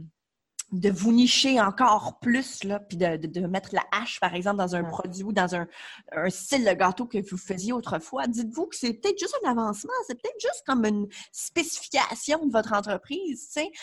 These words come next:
Speaker 1: Si tu décides que ça te tente plus de faire des gâteaux pour enfants ou des petits gâteaux à quinze portions, c'est correct.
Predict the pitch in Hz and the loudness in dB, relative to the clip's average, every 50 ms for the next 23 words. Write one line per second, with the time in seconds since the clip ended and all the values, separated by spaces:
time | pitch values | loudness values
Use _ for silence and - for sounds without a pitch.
0 | - - - - - - - 294 - - 233 262 269 262 - 440 415 320 - 226 | -16 -16 -16 -16 -16 -14 -14 -12 -10 -4 -2 -2 -2 -2 -2 -6 -6 -4 -4 -4
1 | 208 214 _ - 214 196 - - 214 208 202 208 - 190 185 - - - 185 165 | -4 -4 _ -8 -8 -6 -2 0 0 0 -2 -2 -6 -6 -8 -6 -6 -6 -6 -4
2 | 175 170 165 175 165 165 - 240 233 - 175 - 160 151 170 - 233 240 262 285 | -4 -2 0 0 -2 -2 -4 -8 -8 -8 -8 -8 -8 -8 -6 -4 -2 0 0 0
3 | 277 240 220 196 185 185 190 180 185 - - - 202 208 196 180 185 - 269 262 | 0 0 2 4 4 4 4 2 0 -4 -2 2 4 6 6 6 4 2 0 0
4 | 233 - 175 165 180 - - - - - - 240 254 - - - - 339 339 339 | -2 -2 -4 -8 -8 -8 -8 -10 -8 -4 -4 -4 -4 -4 -6 -4 -4 -2 0 2
5 | 359 339 - 370 480 719 698 - - - - 202 190 - | 2 2 2 0 -2 -2 -4 -6 -4 -4 -2 -2 -2 -4